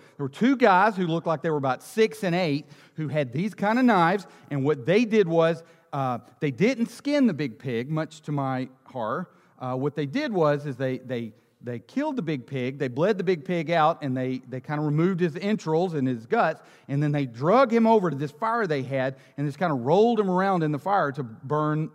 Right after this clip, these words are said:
the hair off. Pigs, n-, not on, on, uh, T V shows, have a lot of hair on 'em. And so they rolled him around in that, and then this kid s-,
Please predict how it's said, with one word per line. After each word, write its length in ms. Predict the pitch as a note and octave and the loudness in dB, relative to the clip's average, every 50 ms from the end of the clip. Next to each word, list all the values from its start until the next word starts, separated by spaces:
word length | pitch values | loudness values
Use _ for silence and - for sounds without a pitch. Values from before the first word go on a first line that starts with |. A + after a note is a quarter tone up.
| _ | _
the 100 | C#3+ C#3+ | -8 -4
hair 260 | D#3 G3 A3+ A3 C#3 G2+ | 0 0 0 2 0 -2
off. 140 | - - - _ _ _ B2 - - - A#2+ | -4 -8 -16 _ _ _ -20 -20 -20 -16 -6
Pigs, 340 | E3+ F3 F3+ F3 D#3+ C#3 B2+ - _ _ _ _ _ _ _ _ E3+ | -4 -2 -2 -2 -6 -8 -14 -20 _ _ _ _ _ _ _ _ -8
n-, 180 | E3 E3+ E3+ - | -6 -6 -6 -4
not 380 | E3+ E3 E3+ F3 F3+ F#3 F#3 - | -2 0 2 2 2 0 -2 -4
on, 340 | D#3 D#3 D3+ D3+ C#3+ C#3+ C3+ C#3+ | -4 -4 -2 -2 -2 -4 -4 -6
on, 380 | - D3+ C#3+ C#3+ C3+ C3 B2+ C3 | -6 -4 -2 -2 -2 -2 -2 -2
uh, 300 | B2+ B2 A#2+ A#2+ A#2+ - - - _ _ | -4 -4 -4 -6 -6 -8 -12 -18 _ _
T 160 | _ G3+ A3+ A#3 | _ -6 -4 -4
V 120 | G3+ D3+ | -4 -6
shows, 360 | B2+ - D3+ C3 B2+ B2+ B2 | -6 -6 -4 -4 -4 -4 -6
have 200 | C3+ C3 B2 A2 - | -6 -8 -8 -8 -10
a 60 | - B2+ | -10 -8
lot 140 | A#2+ A#2+ | -6 -6
of 60 | A#2 C3+ | -6 -6
hair 180 | D3 C3+ A2 | -8 -8 -8
on 100 | F2+ D#2 | -10 -12
'em. 60 | - - _ _ _ _ _ _ _ _ _ _ - | -14 -20 _ _ _ _ _ _ _ _ _ _ -6
And 320 | D#3+ D3 C#3+ C3 B2+ A#2+ - - _ | -4 -2 -2 -2 -2 -4 -8 -16 _
so 280 | - - F3 D3+ C#3 - - - | -2 0 0 0 0 -4 -4 0
they 120 | E3 D#3+ C#3+ | 0 2 2
rolled 340 | C3 C3+ D3+ F3 G3 G3+ | 2 4 6 6 6 6
him 100 | G3+ G3 | 6 4
around 260 | F#3+ F#3 F3+ F3+ F3+ F3 | 4 4 4 4 4 4
in 80 | F3 | 2
that, 200 | E3+ E3+ E3 - - - - - | 2 0 0 -4 -10 -18 -10 -4
and 140 | F3 D#3 D#3+ | 0 2 4
then 200 | E3+ F3 E3+ D#3+ | 4 4 4 2
this 260 | C#3+ A3 C4+ C4 - | 2 0 0 0 -4
kid 420 | - - A#3+ B3 A3 F#3 E3+ D#3+ C#3+ - - - | -6 -2 0 2 4 4 2 0 -4 -12 -20 -20
s-, 260 | - - - - - | -20 -20 -20 -20 -14